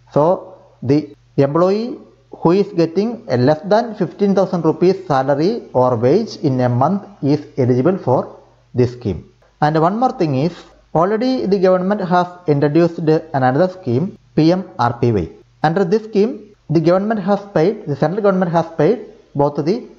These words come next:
employee and the employer share of contributions. So these are the eligibility criteria for the employees. Let's see the amount of benefits. This scheme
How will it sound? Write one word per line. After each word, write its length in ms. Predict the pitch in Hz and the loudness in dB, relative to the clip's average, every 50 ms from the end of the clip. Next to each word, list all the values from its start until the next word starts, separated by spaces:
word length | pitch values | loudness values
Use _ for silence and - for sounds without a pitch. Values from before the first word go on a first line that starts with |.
| - _ _ _ _ - | -20 _ _ _ _ -2
employee 500 | 139 135 131 143 147 160 175 214 233 - - - | 0 2 2 2 4 4 2 2 -2 -4 -8 -6
and 200 | - 127 127 127 | -6 -4 -2 -2
the 120 | 135 196 226 - - - - - | -2 -2 -2 -4 -12 -12 -6 -2
employer 500 | 139 131 123 120 131 139 160 185 - - | -2 0 0 2 2 2 0 -2 -4 -10
share 260 | - - 127 117 113 | -8 -4 -2 0 0
of 240 | 135 175 185 - - | 0 -2 -4 -6 -6
contributions. 560 | - 123 113 98 98 98 98 - 95 82 80 - - - _ _ _ - | -4 -2 -2 -2 -2 -4 -4 -8 -8 -12 -12 -12 -18 -20 _ _ _ -2
So 100 | - 190 | -2 0
these 220 | 180 208 233 220 254 | 0 0 0 0 0
are 140 | 240 214 | 0 0
the 420 | 190 170 180 180 185 185 185 - - - - _ _ _ - | 0 2 2 2 2 0 -2 -4 -10 -16 -20 _ _ _ 0
eligibility 560 | 143 139 135 139 160 160 170 165 160 175 175 | 2 2 2 2 2 2 2 2 0 0 0
criteria 540 | 170 151 135 120 113 - 123 120 127 131 131 | 0 0 0 0 0 -2 0 2 2 0 0
for 200 | - - 110 101 | 0 -2 -2 -2
the 180 | 98 135 190 208 - - _ | -2 -2 -4 -6 -8 -10 _
employees. 400 | - 123 110 101 101 92 87 80 - - - _ _ _ | -2 0 0 2 0 0 -2 -4 -8 -14 -20 _ _ _
Let's 200 | - 226 247 - - | 0 0 0 0 0
see 420 | 220 196 180 180 185 180 - - _ _ - | 0 2 2 2 0 -4 -6 -14 _ _ -2
the 300 | 170 180 - 214 185 175 | 0 0 2 2 2 2
amount 300 | 185 208 240 233 202 170 | 2 0 -2 -2 -2 -2
of 160 | 151 - - | -2 -2 -2
benefits. 560 | 123 104 95 - - 87 - - - - - _ _ _ _ - | -2 -2 -2 -4 -6 -10 -10 -12 -20 -20 -20 _ _ _ _ -4
This 260 | - 170 247 226 - - | 0 0 0 0 -2 -10
scheme 540 | - - - 165 151 135 123 143 175 202 - | -14 -4 0 2 4 4 2 0 -4 -10 -12